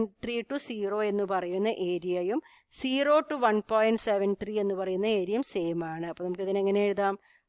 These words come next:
Probability of zero less than or equal to set less than or equal to one point seven three. ഈ വൺ പോയിന്റ് സെവൻ ത്രീക്ക് കറസ്പോണ്ടിങ് ആയിട്ടുള്ള ഏരിയ എന്താണ് നോക്കാം. അപ്പൊ വൺ പോയിന്റ് സെവനില്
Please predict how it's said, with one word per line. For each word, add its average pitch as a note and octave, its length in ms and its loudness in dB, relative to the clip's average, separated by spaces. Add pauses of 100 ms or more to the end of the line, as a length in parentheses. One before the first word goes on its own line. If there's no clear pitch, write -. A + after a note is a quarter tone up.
(100)
Probability F#3+ 640 -2 (140)
of B3+ 100 0 (460)
zero G#3+ 460 0 (140)
less F3+ 180 0 (160)
than G#3 280 4
or G3+ 80 -2 (100)
equal F#3 280 -6
to F#3+ 60 -2 (120)
set F#3+ 180 -2 (380)
less F#3 180 -2 (160)
than G#3+ 200 4 (100)
or F3+ 80 0 (100)
equal F#3 280 -4 (100)
to A#3+ 60 -4 (580)
one G3+ 120 4 (180)
point F3 340 -4 (260)
seven E3+ 340 4
three. - 140 -14 (600)
ഈ - 80 -2
വൺ D4 120 10 (140)
പോയിന്റ് D#4+ 320 8
സെവൻ A#3+ 200 6 (100)
ത്രീക്ക് A3 300 -2
കറസ്പോണ്ടിങ് F#3+ 640 0
ആയിട്ടുള്ള F3+ 360 -4 (260)
ഏരിയ F3+ 260 2 (180)
എന്താണ് F3 480 0
നോക്കാം. F3+ 300 -4 (300)
അപ്പൊ - 140 -16 (100)
വൺ G3+ 140 4 (180)
പോയിന്റ് A#3 480 4
സെവനില് G#3 800 0